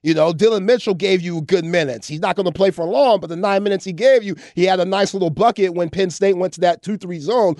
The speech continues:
which was a good move by Shrewsbury. But, man, I'm so glad he didn't go to Winter, 'cause Winter was hooping. And if he would have, this game would have been different. But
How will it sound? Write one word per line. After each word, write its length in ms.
which 160
was 120
a 60
good 240
move 460
by 240
Shrewsbury. 680
But, 480
man, 460
I'm 100
so 300
glad 340
he 60
didn't 240
go 160
to 80
Winter, 380
'cause 180
Winter 340
was 220
hooping. 400
And 100
if 140
he 100
would 280
have, 320
this 160
game 260
would 100
have 100
been 140
different. 520
But 400